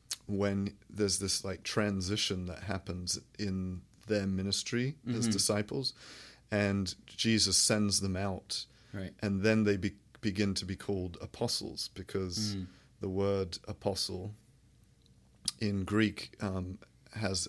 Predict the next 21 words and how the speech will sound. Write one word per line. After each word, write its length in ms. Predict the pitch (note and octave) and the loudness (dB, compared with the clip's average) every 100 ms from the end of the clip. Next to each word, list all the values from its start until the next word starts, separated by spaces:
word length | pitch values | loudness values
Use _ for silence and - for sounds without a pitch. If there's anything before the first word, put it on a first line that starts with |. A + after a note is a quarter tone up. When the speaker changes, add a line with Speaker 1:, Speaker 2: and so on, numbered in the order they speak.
| - | -6
Speaker 1:
at 100 | G2+ | -6
its 200 | F#2+ - | -6 -6
root 300 | G2+ G2 - | -4 -4 -4
the 120 | G#2 | -4
idea 300 | G2 F#2 G2 | -4 -2 -4
of 100 | F2+ | -4
being 240 | G#2 F#2 | -6 -4
sent. 560 | F2 - G2 F2 - - - _ - - | 0 2 2 -2 -6 -8 -10 _ -20 -10
Speaker 2:
Ah. 280 | A#2 A2+ F2 - - - - | -6 -6 -8 -12 -20 -16 -12
Speaker 1:
Right. 200 | D2 - | -12 -6
So 420 | - G2 F#2+ F#2 F2+ - _ - | -2 0 0 0 -4 -10 _ -4
Speaker 2:
The 100 | G#2 | -2
Speaker 1:
these 140 | F#2 | 0
Speaker 2:
sent 220 | - G2 | 0 0
Speaker 1:
the 80 | G2 | 0
Speaker 2:
ones. 360 | G2+ F2+ F2+ - | 0 -2 -4 0
Speaker 1:
Yeah, 300 | A2+ A#2 G#2+ | 6 8 8
these 240 | G2+ A2+ - | 6 4 4
disciples 640 | A2 - A2 G#2+ G2+ F#2 | 4 4 4 2 0 -2
were 120 | F#2 | 0
sent 500 | F#2+ - G#2 G2 - | 4 6 6 2 -2